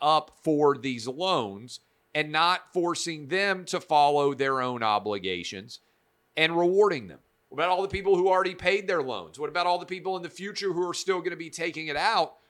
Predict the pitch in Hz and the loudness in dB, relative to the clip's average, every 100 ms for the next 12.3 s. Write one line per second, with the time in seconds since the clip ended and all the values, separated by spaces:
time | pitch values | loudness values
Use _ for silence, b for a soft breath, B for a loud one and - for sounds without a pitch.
0 | b b 123 156 190 214 185 185 160 170 | b b 2 4 6 4 4 0 2 4
1 | 175 156 - 165 160 170 156 131 - 170 | 2 -2 -6 0 0 0 -2 -4 2 2
2 | 180 165 156 143 139 135 131 160 156 - | 2 -2 -2 -2 -2 -2 0 0 2 0
3 | - 147 139 139 120 - 143 131 127 123 | 0 2 2 0 0 2 2 0 -6 -2
4 | 113 104 104 113 101 135 139 180 160 85 | -2 0 -2 0 0 2 2 2 2 -6
5 | 87 - 196 - - 67 _ _ _ _ | -8 0 4 4 0 -10 _ _ _ _
6 | _ 127 151 170 208 143 98 139 - _ | _ -16 -8 2 4 4 2 -4 -12 _
7 | _ 139 156 - 180 202 185 208 185 170 | _ -6 -6 6 8 8 8 4 6 2
8 | 175 175 170 143 147 147 - 135 131 131 | 2 -2 -2 2 2 2 -2 -4 -4 -2
9 | 135 135 143 143 131 123 - 107 98 98 | 0 0 -2 2 2 2 -2 -2 -2 -6
10 | 98 117 101 113 107 - 123 123 123 123 | -8 -12 -6 0 0 2 4 6 6 0
11 | 110 - 110 98 107 107 92 87 85 78 | -4 -8 -8 -6 -6 -4 -4 -6 -8 -8
12 | - - | -12 -20